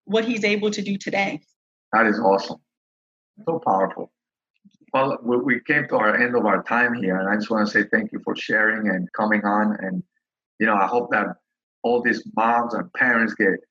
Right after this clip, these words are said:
Speaker 2: inspired by your story and what you shared about Sovereign, and 'cause we want you here, right? We want you here,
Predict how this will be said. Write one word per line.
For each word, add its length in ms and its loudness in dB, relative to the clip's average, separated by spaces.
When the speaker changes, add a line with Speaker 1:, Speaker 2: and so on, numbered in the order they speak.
Speaker 2:
inspired 640 -2
by 100 0
your 180 -4
story 600 0
and 180 -4
what 220 -2
you 60 -4
shared 360 0
about 260 0
Sovereign, 560 0
and 160 -2
'cause 180 0
we 140 0
want 320 0
you 80 2
here, 380 -2
right? 260 0
We 80 2
want 320 0
you 80 -2
here, 380 -2